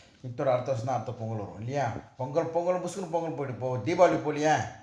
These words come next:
ஜனவரி ஃபஸ்ட்டு போலியா? அதே மாதிரி பொங்கல் சறுக்குன்னு போயிடும்.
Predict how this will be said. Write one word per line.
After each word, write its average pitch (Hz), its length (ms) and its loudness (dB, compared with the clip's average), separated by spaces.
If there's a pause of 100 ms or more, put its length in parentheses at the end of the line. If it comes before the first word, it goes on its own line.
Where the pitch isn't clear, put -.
(640)
ஜனவரி 160 420 4
ஃபஸ்ட்டு - 40 -8
போலியா? 147 280 0
அதே 139 160 6
மாதிரி 135 220 -4
பொங்கல் 143 280 -2
சறுக்குன்னு 143 360 -2
போயிடும். - 280 -2